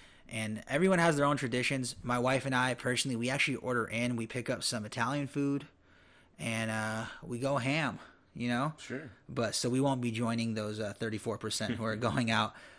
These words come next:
Speaker 1: Uh, thirty-seven percent of people buy flowers. Um, I was actually surprised by this. I thought it was more. Uh, f-, flowers account for two point three billion dollars, and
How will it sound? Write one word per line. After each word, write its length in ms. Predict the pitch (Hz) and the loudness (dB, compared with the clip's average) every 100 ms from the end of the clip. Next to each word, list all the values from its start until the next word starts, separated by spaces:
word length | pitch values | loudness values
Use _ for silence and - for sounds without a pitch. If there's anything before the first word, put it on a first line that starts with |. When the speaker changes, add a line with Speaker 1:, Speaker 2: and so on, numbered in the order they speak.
| - | -4
Speaker 1:
Uh, 280 | 120 113 110 | 0 0 0
thirty-seven 480 | - 170 175 180 170 | 4 6 8 6 6
percent 340 | 160 165 151 | 4 4 2
of 40 | 135 | 0
people 200 | 147 147 | -2 4
buy 220 | 131 127 | 6 4
flowers. 640 | - 127 127 139 143 - - _ - | 4 4 6 4 2 0 -6 _ -4
Um, 400 | 120 110 113 104 - - | 2 4 2 -4 -6 0
I 80 | 151 | 2
was 80 | 220 | 2
actually 240 | 233 190 | 0 0
surprised 500 | - - 123 139 151 | 0 0 2 4 4
by 120 | 120 | 0
this. 160 | 107 95 - | -2 -4 -4
I 100 | 147 | -2
thought 140 | 185 | 0
it 40 | 151 | -2
was 120 | 107 | -2
more. 400 | 110 120 95 - - - - - - | -2 0 0 -2 -14 -20 -20 -20 -10
Uh, 300 | 135 113 107 | -2 2 2
f-, 80 | 107 | -2
flowers 840 | - - - 135 143 170 170 151 135 - _ - | -10 -12 -2 2 4 6 6 4 0 -8 _ -4
account 320 | 135 135 131 | 0 2 2
for 100 | - | 0
two 200 | - - 143 | -4 -2 -2
point 300 | 160 143 - | 0 -2 -2
three 280 | 143 139 - - | 0 0 -4 -2
billion 480 | 120 117 120 120 127 - 143 | 0 2 0 0 -2 -8 -6
dollars, 600 | 127 120 135 139 - - - - - | -2 -2 -2 -2 -4 -6 -14 -20 -10
and 320 | 131 120 113 | -4 -2 -2